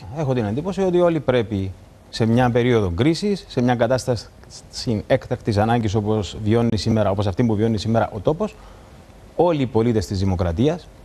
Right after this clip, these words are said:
όπου και αν ανήκουν, σε όποια τάξη και να ανήκουν, θα πρέπει να επομισθούν τα βάρη.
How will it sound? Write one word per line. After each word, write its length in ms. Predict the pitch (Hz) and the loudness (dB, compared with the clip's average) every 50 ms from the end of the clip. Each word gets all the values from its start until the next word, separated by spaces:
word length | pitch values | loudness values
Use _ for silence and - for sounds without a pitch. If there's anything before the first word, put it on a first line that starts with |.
| - | 0
όπου 280 | - 147 156 143 143 123 | 0 0 0 0 -4 -4
και 100 | - 123 | -2 0
αν 80 | 110 | 0
ανήκουν, 480 | 107 104 107 120 120 - - 110 110 107 | 2 2 2 2 2 0 -2 -4 -4 -4
σε 140 | - - 123 | -2 0 0
όποια 400 | 123 120 - - 131 110 107 - - | 0 -2 -2 -2 -2 -2 -2 -2 -2
τάξη 520 | - 110 110 - - - - 101 90 82 - - - - | -4 -4 -4 -6 -10 -12 -8 -6 -6 -8 -8 -12 -20 -14
και 200 | - - 101 92 - - - - - - - - | -4 -4 -4 -4 -4 -10 -20 -20 -20 -20 -12 -6
να 200 | 98 95 92 90 - | -4 -2 -2 -4 -4
ανήκουν, 460 | - 92 107 143 160 160 202 208 185 - - - - - - - - | -4 -2 -2 -2 -2 -2 -4 -6 -6 -8 -14 -20 -20 -20 -20 -16 -4
θα 140 | - 120 | -2 2
πρέπει 240 | 107 139 151 156 165 | 2 2 0 2 0
να 80 | 175 165 | 0 0
επομισθούν 440 | 151 151 156 131 117 - - 170 175 | 0 0 -2 -2 -2 -4 -4 -2 0
τα 100 | 160 139 | 0 0
βάρη. 240 | 107 92 82 82 | 0 -2 -2 -4